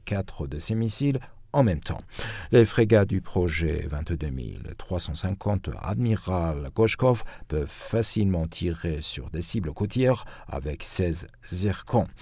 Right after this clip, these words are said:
Et dans la version vingt-deux mille trois cent cinquante M avec quarante vies, missile hypersonique. Si la distance de Kaliningrad,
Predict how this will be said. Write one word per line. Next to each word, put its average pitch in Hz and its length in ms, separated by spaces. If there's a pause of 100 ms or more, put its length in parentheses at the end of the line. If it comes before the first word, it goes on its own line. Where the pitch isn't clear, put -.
(420)
Et 120 100
dans 113 160
la 110 80
version 98 720
vingt-deux 80 460
mille 62 340
trois - 240
cent 80 140
cinquante 107 480 (100)
M 82 400 (100)
avec 69 720
quarante 85 520
vies, 113 580
missile 85 580
hypersonique. 95 880 (360)
Si - 160
la 98 120
distance 87 440
de 78 100
Kaliningrad, 92 640